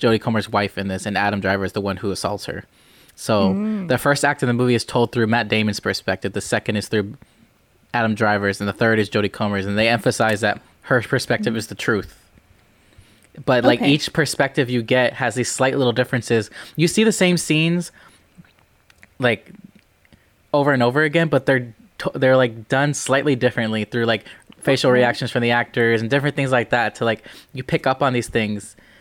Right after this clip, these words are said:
Speaker 1: And it, like, it makes such a huge difference in how you interpret what's
Speaker 2: Very cool.
Speaker 1: going on. And then especially, like, with the whole medieval setting of it, like, the actual duel that they're in, like, the action that is in this, it's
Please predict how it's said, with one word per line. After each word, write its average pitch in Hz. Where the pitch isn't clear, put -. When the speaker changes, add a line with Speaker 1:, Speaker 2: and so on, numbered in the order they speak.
Speaker 1:
And 113
it, 113
like, 120
it 139
makes 156
such 170
a 156
huge 151
difference 127
in 120
how 117
you 117
interpret 110
what's 107
Speaker 2:
Very 120
cool. 117
Speaker 1:
going 113
on. 117
And 117
then 113
especially, 160
like, 180
with 151
the 139
whole 143
medieval 131
setting 143
of 135
it, 139
like, 117
the 127
actual 131
duel 131
that 127
they're 120
in, 139
like, 127
the 110
action 127
that 120
is 117
in 143
this, 151
it's 110